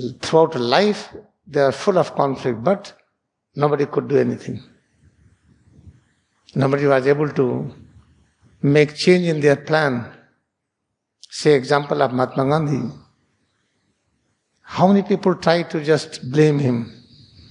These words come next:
But today he is the most alive person. Therefore, I request all of you, from today onwards, head to toes what you feed, in lying, sitting, standing, working, resting, all phase, accept that is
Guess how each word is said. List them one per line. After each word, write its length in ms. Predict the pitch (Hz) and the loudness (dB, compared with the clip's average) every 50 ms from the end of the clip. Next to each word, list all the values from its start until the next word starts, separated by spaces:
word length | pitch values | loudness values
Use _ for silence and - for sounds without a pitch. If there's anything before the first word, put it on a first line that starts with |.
| _ _ - - | _ _ -4 0
But 200 | 147 139 - - | 0 0 0 2
today 260 | - 147 151 175 165 | 0 2 4 4 4
he 60 | 156 147 | 4 4
is 80 | 135 | 2
the 60 | 139 | 2
most 300 | 131 139 165 170 156 - | 2 2 2 2 0 0
alive 380 | - - 143 143 143 139 127 - | -2 0 2 2 2 0 -2 -2
person. 420 | - 135 123 - - 127 113 120 - - - - _ _ _ _ _ _ _ _ _ _ _ _ _ _ _ _ _ _ _ _ _ _ - - | -4 -6 -4 -2 -4 -4 -4 -6 -10 -14 -20 -20 _ _ _ _ _ _ _ _ _ _ _ _ _ _ _ _ _ _ _ _ _ _ -4 -2
Therefore, 220 | 147 135 - - | -2 0 0 0
I 120 | 139 135 | 0 0
request 480 | 135 143 147 143 - 185 165 143 - - | 2 0 0 -2 2 2 2 2 2 0
all 140 | 156 135 135 | 0 0 0
of 180 | 135 127 - - | 0 -2 -4 -4
you, 320 | 135 113 107 107 - - - _ - _ _ _ _ | -4 -4 -4 -4 -8 -12 -20 _ -20 _ _ _ _
from 260 | - - 131 123 123 - | -6 -2 -2 -2 -2 -2
today 300 | - 151 156 147 151 147 | 0 0 2 4 4 2
onwards, 540 | 139 135 135 131 127 127 113 - - - - - - - - - - - _ _ | 2 2 0 0 -2 -2 -2 -4 -8 -14 -16 -20 -20 -20 -20 -20 -20 -20 _ _
head 300 | - - 156 160 - - | -2 0 0 0 2 0
to 100 | 160 147 | -6 -4
toes 280 | - 160 151 135 127 123 | 0 2 2 2 2 0
what 220 | 135 131 131 - | -2 -2 -2 -2
you 100 | 135 127 | -6 -6
feed, 440 | - - 143 127 123 120 123 - - _ - _ _ - | -6 -4 -2 -2 -2 -2 -6 -12 -20 _ -20 _ _ -6
in 180 | 170 131 131 | -2 -2 0
lying, 260 | 135 139 147 147 147 | 2 2 0 0 -2
sitting, 500 | 135 - - 143 135 - 147 139 135 135 131 | -6 -2 -2 -2 -2 0 -2 0 0 0 -2
standing, 520 | - - - 139 135 135 143 135 131 123 | -2 0 0 0 0 0 -2 -2 0 0
working, 420 | 120 131 127 127 - 143 131 127 123 | 0 0 0 -2 -6 -6 -4 0 0
resting, 400 | 131 123 - - - 143 139 - | 0 -2 -2 -4 -6 -6 -6 -2
all 260 | - 143 139 131 127 | 0 0 0 0 -2
phase, 400 | - - - 127 120 117 117 120 - - - - _ _ _ _ - | -4 -2 -2 0 0 0 -4 -10 -18 -20 -20 -20 _ _ _ _ 0
accept 500 | 143 135 - - - - 160 143 131 120 | 0 0 0 -4 0 0 0 0 0 0
that 220 | 139 131 - - | -2 -2 0 0
is 160 | 131 135 - | -2 -2 -4